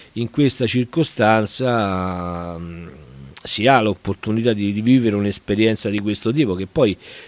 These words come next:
sono le, le piccole cose, quelle che vale la pena vivere, quelle che uno poi si riporta a casa, no?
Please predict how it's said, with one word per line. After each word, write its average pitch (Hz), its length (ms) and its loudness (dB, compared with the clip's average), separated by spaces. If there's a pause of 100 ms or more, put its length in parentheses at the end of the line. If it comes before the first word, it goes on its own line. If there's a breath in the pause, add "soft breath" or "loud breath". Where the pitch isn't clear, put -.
sono 123 540 2
le, 101 220 4 (300 loud breath)
le 156 140 -4
piccole 151 500 4
cose, 127 580 8
quelle 131 280 2
che 120 120 4
vale 127 300 2
la 120 100 4
pena 110 260 2
vivere, 123 420 4
quelle 135 280 0
che 120 100 0
uno 156 200 2
poi 131 240 0
si 120 180 -2
riporta 107 460 -4
a 101 60 -6
casa, 104 560 0
no? 143 240 2